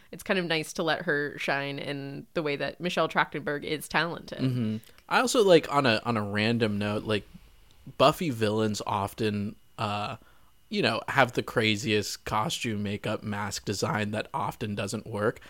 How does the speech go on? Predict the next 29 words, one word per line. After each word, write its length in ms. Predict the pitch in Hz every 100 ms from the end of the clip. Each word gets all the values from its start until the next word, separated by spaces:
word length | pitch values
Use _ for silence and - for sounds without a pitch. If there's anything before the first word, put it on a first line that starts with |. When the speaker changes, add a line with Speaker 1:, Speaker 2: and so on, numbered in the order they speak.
| -
Speaker 2:
I 60 |
really 380 | 170 120 156 220
love 280 | 123 113 113 214
the 80 | 110
Speaker 1:
Mm-hmm. 140 | 104
Speaker 2:
masks, 540 | 101 113 127 - -
though, 200 | 120 113
in 140 | 104 104
this. 340 | 107 113 -
I 100 | 110
felt 240 | 110 117 120
like, 280 | 113 104 - - -
especially 720 | - - 120 113 - 123 113 - - - -
since 240 | - 113
that 180 | 117 107
scene 240 | - 113
was 140 | 113 104
all 200 | 107 101
silent, 760 | - 104 110 107 113 117 123 -
I 120 | - 107
think, 200 | 110 104
like, 220 | 107 -
non-moving 720 | 120 110 113 113 107 107 107
mouths 360 | 107 104 110 -
of 100 | 113
those 200 | 117 113
masks 420 | 113 113 127 -
were, 160 | 113 110
like, 240 | 107 107